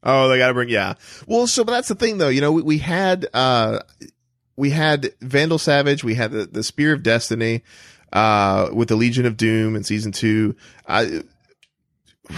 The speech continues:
I mean, what, what, what kind of, like, time bandits or time villains? I mean, is it just gonna be bouncing around fixing time aberrations? I mean, what's, what's gonna be our overarching plot? Is it, is it to take, uh, <laughs> the last human boy, Kam-, what was his name? Kamandi?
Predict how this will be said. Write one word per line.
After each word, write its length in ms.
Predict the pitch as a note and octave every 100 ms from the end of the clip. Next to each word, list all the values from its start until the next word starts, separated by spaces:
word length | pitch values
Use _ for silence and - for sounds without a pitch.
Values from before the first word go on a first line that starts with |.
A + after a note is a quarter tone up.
| - - -
I 40 |
mean, 320 | A#2 D3+ C#3+
what, 160 | D3+ F3
what, 200 | F3 -
what 140 | D#3+
kind 120 | F#3 E3+
of, 80 |
like, 140 | E3 -
time 340 | - C3 D3
bandits 420 | C#3 A2+ A2+ A2
or 60 | A2
time 300 | - B2+ C3
villains? 400 | A#2 A2 G#2+ G#2+
I 40 |
mean, 100 | A2+ A2
is 200 | B2+ B2
it 60 |
just 160 | B2 A#2
gonna 100 | C3+
be 60 | A#2+
bouncing 340 | A#2 B2 B2+
around 180 | A#2+ B2
fixing 300 | B2+ A#2+ B2
time 220 | A#2+ A#2+
aberrations? 600 | B2+ C3 C3+ C#3 D#3 D#3 D3
I 40 |
mean, 160 | A2+ A#2
what's, 200 | B2+ -
what's 200 | C#3 -
gonna 160 | C#3
be 120 | B2+ B2
our 280 | G#2+ G#2+ G#2+ _ - - _ -
overarching 520 | C3 B2 A#2 A#2 G#2+
plot? 280 | C3+ D#3 A2+
Is 100 | -
it, 80 | -
is 160 | B2+
it 80 | C3+
to 120 | -
take, 420 | D#3 - E3 D3+ - - - - -
uh, 160 | C#3 -
<laughs> 40 |
the 160 | E3+ C#3+
last 360 | C#3+ D3+ -
human 220 | D#3+ D#3 C3+
boy, 240 | C3+ C#3+
Kam-, 240 | C#3 C3 -
what 160 | A#2+ C3
was 100 | D3
his 100 | C#3
name? 180 | C#3+
Kamandi? 520 | C#3 B2 A2+ C#3 C#3+